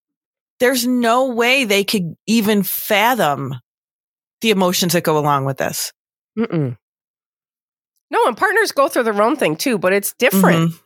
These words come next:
Speaker 2: than what you go through when you grow a baby, birth a baby, and then
Speaker 1: Yeah.
Speaker 2: you're feeding a baby. It's just different.
Speaker 1: And we might not understand what they're going through.
Speaker 2: No.
Speaker 1: So, I mean, and we, I don't know, I,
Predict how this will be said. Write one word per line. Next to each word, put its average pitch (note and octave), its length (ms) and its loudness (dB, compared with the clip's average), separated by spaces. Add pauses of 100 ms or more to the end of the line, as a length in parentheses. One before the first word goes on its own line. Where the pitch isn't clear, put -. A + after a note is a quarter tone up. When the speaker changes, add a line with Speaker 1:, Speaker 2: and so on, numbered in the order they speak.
(160)
Speaker 2:
than G#3 180 0
what F#3+ 140 2
you G3+ 140 -4
go F3+ 200 2
through F3+ 260 -4
when D#3+ 180 -2
you D#3 100 0
grow E3 420 -2
a D#3 60 -2
baby, D3+ 320 -2
birth D3 240 -2
a D#3 60 -4
baby, C#3+ 320 -2
and D#3+ 100 4
then D3 100 0
Speaker 1:
Yeah. D3+ 40 0
Speaker 2:
you're D3 80 -2
feeding F3 320 -4
a C3 40 -6
baby. G3 160 -2
It's G3+ 120 -2
just - 220 -6
different. A3 400 -4 (340)
Speaker 1:
And G#3+ 100 -2
we C#4 120 0
might A#4 180 0
not D4 160 2
understand D4 380 0
what C#4+ 100 -2
they're A#4+ 120 0
going G3 260 0
through. D#2+ 220 -4 (1080)
Speaker 2:
No. B3 180 2
Speaker 1:
So, A#3 320 2 (120)
I A#3+ 80 -2
mean, B3 180 2
and F#3+ 140 0
we, A#3+ 280 -2
I E3 120 -2
don't D3+ 120 0
know, A#2+ 80 0
I, D3+ 220 0